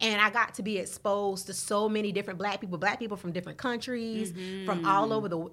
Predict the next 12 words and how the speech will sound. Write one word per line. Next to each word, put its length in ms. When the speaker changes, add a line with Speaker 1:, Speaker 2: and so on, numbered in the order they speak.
Speaker 1:
the, 180
uh, 220
country. 760
Speaker 2:
Yeah. 280
Speaker 1:
They're 160
coming 260
from 160
different 260
socio 480
and 100
economic 480
backgrounds. 840